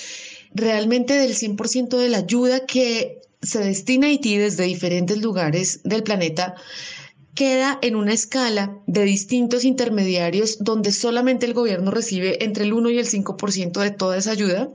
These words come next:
y el resto del porcentaje queda dividido en un montón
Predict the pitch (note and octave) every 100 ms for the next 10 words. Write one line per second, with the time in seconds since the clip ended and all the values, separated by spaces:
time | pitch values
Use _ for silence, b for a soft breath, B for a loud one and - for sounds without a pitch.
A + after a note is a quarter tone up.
0 | - B B B B B B B3+ C4 B3+
1 | C4 C#4 C#4 D4+ D4+ D4+ C#4 A#3+ A#3 G#3
2 | A3 A#3+ B3+ A#3+ B3+ B3 A#3 G3 F#3 F3+
3 | G#3+ A3+ A3 A3+ A3 G#3+ G#3